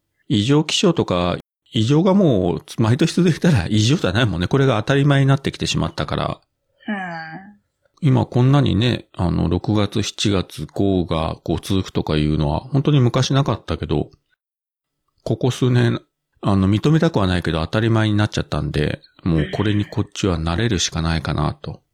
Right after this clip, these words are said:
Speaker 2: うん。
Speaker 1: まあ言ってしまえばコロナの関係でも、もうある程度はもう慣れるしかないと思うんすけどね。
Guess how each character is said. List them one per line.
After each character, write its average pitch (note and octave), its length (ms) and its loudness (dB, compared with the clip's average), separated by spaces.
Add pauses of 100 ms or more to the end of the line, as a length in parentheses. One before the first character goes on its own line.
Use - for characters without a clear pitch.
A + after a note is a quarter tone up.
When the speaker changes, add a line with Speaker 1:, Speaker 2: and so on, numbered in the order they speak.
(300)
Speaker 2:
う G3 60 -8
ん。 E3 1500 -12
Speaker 1:
ま C3+ 60 2
あ - 20 2
言 G#2+ 80 2
っ - 20 -2
て B2+ 120 -2
し E3+ 100 2
ま F#3 100 4
え G#3+ 40 2
ば B2 120 0
コ - 140 -4
ロ D#3 100 4
ナ B2+ 140 2
の F2+ 140 0
関 G2 320 2
係 G2+ 260 0
で G#2 140 0
も、 F2 180 2
も F#2+ 420 0
う - 60 -4
あ - 40 0
る B2+ 100 4
程 G3 200 2
度 C3+ 100 2
は F2+ 40 0
も F2 80 0
う E2+ 40 0
慣 F2+ 180 2
れ A#2+ 100 2
る B2+ 140 2
し - 140 -4
か E2 120 -2
な F2+ 180 2
い A2+ 80 2
と E2+ 140 -2
思 G2 260 2
う F#2+ 40 4
ん E2+ 40 -2
す - 100 -8
け - 100 0
ど C#2+ 120 -2
ね。 G#2 480 2